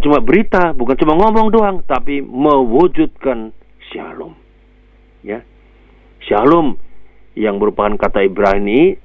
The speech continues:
ini tidak hanya berarti damai sejahtera dalam arti kata cuma ne-, letterlek, ya, harfiah. Tetap yang selama ini kita ketahui, tetapi mencakup keadaan yang,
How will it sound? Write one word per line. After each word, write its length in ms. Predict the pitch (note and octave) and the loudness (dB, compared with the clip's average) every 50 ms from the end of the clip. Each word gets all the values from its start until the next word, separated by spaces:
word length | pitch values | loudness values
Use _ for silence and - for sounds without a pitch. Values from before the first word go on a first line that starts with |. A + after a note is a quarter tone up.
| - - | -14 -8
ini 240 | G2 A2+ A#2+ D#3 F3 | -6 -2 -2 -2 -2
tidak 320 | - C3 A#2+ G2+ G#2 G2+ F2 G2 | 0 -2 -2 0 -2 -2 0 -2
hanya 160 | G2+ G#2+ A2 G2 | -2 -2 -4 -4
berarti 380 | F2 G2+ G2 F#2+ F#2 - G#2+ F#2+ | -2 -4 -4 -4 -4 -6 -6 -2
damai 300 | - F#2+ F#2+ G2 F#2+ - | -2 -2 -2 -2 -4 -6
sejahtera 380 | - - F#2 F2+ - A2+ A2 G2 | -4 -4 -4 -2 0 -2 -2 0
dalam 220 | G2 F#2+ F#2 F2+ | -2 -2 -2 -4
arti 240 | F#2 F2+ - - F2+ | -6 -6 -6 -8 -6
kata 320 | - G2+ F#2 - G2+ F#2 - | -4 -4 -4 -4 -4 -6 -6
cuma 340 | - F#2+ F#2+ F#2 E2 - - - - - | -6 -6 -6 -6 -8 -10 -16 -20 -12 -8
ne-, 160 | G2+ G2 - - | -6 -6 -4 -2
letterlek, 500 | G#2+ G#2 G2+ - A2 A#2+ C3+ B2 - - | 0 0 2 0 2 2 2 2 0 0
ya, 160 | E2 F2+ G2 - - - | -2 -4 -6 -8 -12 -8
harfiah. 540 | - F2+ F#2 F#2 F2+ - - C3+ B2 F#2 - - - - - - - - - - - - - - - - - - - - | -6 -4 -4 -4 -4 -4 -2 0 0 0 -2 -8 -16 -20 -20 -20 -20 -20 -20 -20 -20 -20 -20 -20 -20 -20 -20 -20 -10 -6
Tetap 320 | - F#2 - - E2 - - - | -6 -4 -4 -4 -6 -8 -6 -6
yang 100 | G2 F#2+ - - | -6 -6 -2 -2
selama 240 | G2+ F#2+ F#2+ G2 | -2 -2 0 -2
ini 160 | G2+ G#2+ G#2 G2+ | -2 -2 -2 -2
kita 240 | G#2 - A2+ G#2 | -2 -2 -2 -2
ketahui, 640 | G#2+ F#2 - - F#2 G#2 B2+ E3 F#3+ - F#2 - - - - - - | -2 -6 -4 -4 0 2 2 2 2 2 0 -4 -10 -16 -20 -16 -14
tetapi 380 | - G2 - G#2 F#2+ - A#2 | -14 -8 -8 -8 -6 -6 -8
mencakup 720 | G2+ G2 G2 F#2+ F#2 - - D3+ D#3+ - - D#3 C#3+ - - | -6 -6 -8 -8 -8 -6 -4 -4 -4 -2 -4 -6 -6 -8 -8
keadaan 760 | - A#2+ G#2 F2 G2 F#2 G#2+ G#2 - - - G#2+ A#2 A#2+ A2 G#2 | -4 -4 -2 -2 -4 -2 -4 -4 -4 -4 -8 -6 -6 -6 -4 -4
yang, 240 | G2 G2 G2 G2+ | -4 -4 -4 -6